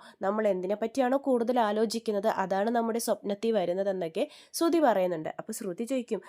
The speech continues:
"ശ്രുതി എന്ത് സ്വപ്നം അപ്പോൾ കാണാറ്?" "ഞാനോ? ഞാൻ കാണുന്നത് എന്താന്ന് വെച്ചാൽ ഒരു മൾട്ടി മില്ലിയനെയർ ആവണമെന്നത്, ഇന്ത്യ ഫുള്ളും നമുക്ക് ഒരുപാട് കമ്പനികളുള്ളത്, അമ്പതിനായിരം സ്റ്റാഫൊക്കെ എൻ്റെ കീഴിൽ വർക്ക് ചെയ്യുന്നു, നമുക്കായിട്ടൊരു പ്രൈവറ്റ് ഫ്ലൈറ്റ്,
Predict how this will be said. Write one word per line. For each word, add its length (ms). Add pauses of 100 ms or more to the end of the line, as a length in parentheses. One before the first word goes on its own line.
(180)
"ശ്രുതി 320
എന്ത് 200
സ്വപ്നം 320
അപ്പോൾ 220
കാണാറ്?" 420 (380)
"ഞാനോ? 340 (400)
ഞാൻ 220 (120)
കാണുന്നത് 400
എന്താന്ന് 300
വെച്ചാൽ 300 (320)
ഒരു 100 (100)
മൾട്ടി 360
മില്ലിയനെയർ 480
ആവണമെന്നത്, 440 (420)
ഇന്ത്യ 280
ഫുള്ളും 400
നമുക്ക് 280
ഒരുപാട് 380 (120)
കമ്പനികളുള്ളത്, 920 (380)
അമ്പതിനായിരം 600
സ്റ്റാഫൊക്കെ 580
എൻ്റെ 240
കീഴിൽ 240 (120)
വർക്ക് 280
ചെയ്യുന്നു, 300 (300)
നമുക്കായിട്ടൊരു 680
പ്രൈവറ്റ് 540
ഫ്ലൈറ്റ്, 560